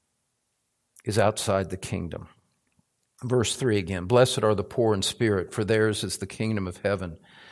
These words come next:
Blessed are those who mourn, for they shall be comforted. Blessed are the meek, for they shall inherit the earth.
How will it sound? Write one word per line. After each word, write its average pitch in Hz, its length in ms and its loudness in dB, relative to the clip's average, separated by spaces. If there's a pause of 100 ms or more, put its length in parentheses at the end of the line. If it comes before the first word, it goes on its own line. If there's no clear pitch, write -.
(600)
Blessed 123 440 6
are 107 100 6
those 113 340 4
who 113 140 0
mourn, 107 580 2
for - 140 -4
they 104 160 2
shall - 200 -2
be 95 120 -2
comforted. 95 720 -4 (960)
Blessed 139 360 6
are 123 100 8
the 107 100 4
meek, 123 500 2
for - 220 -4
they 113 220 4
shall 107 320 4
inherit 107 440 0
the 101 180 -2
earth. 120 540 -2